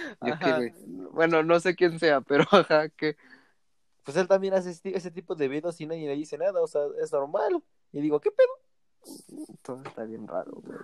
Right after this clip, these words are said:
Speaker 2: en estos momentos. Pinche sociedad pendeja.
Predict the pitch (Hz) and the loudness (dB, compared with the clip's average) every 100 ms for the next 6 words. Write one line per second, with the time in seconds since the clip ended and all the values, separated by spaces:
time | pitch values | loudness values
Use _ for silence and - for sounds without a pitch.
0 | - - 117 139 - - - 117 107 104 | -16 -16 -16 -18 -20 -20 -12 -10 -10 -12
1 | 110 _ _ _ _ _ _ _ _ _ | -14 _ _ _ _ _ _ _ _ _
2 | _ _ _ _ _ - - 143 - 123 | _ _ _ _ _ -18 -16 -12 -12 -12
3 | 123 127 113 - 110 - - - | -10 -8 -8 -8 -8 -6 -8 -8